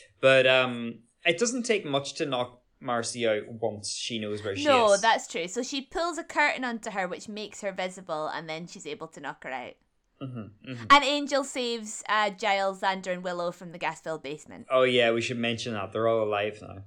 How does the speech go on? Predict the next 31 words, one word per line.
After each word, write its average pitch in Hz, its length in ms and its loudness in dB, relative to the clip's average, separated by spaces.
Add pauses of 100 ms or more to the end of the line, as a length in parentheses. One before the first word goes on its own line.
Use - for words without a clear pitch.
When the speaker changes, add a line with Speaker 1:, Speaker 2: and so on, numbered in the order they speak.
(160)
Speaker 2:
Yeah, 110 200 -6 (100)
so 233 120 -6
they're 226 140 4
all 254 140 8
Speaker 1:
Um, 190 60 4
Speaker 2:
alive. 160 240 0
We're 196 80 0
all 196 160 6
saved. 156 560 -10 (840)
Speaker 1:
But 127 180 2
Buffy, 127 720 2
yeah, 107 180 2
fights 131 340 0
Marcy. 113 600 0
Marcy 113 540 -2
gets, 107 560 -4
um, 98 460 -10 (680)
uh, 92 720 -6 (140)
oh, 233 220 8
no, 220 140 6
well, 120 260 2
how 135 160 4
does 165 140 0
Marcy 170 300 2
get 170 160 -2
done? 160 260 0
She 139 380 -6
gets 156 260 -2
done 156 480 4
because 147 360 -4
the, 147 140 -12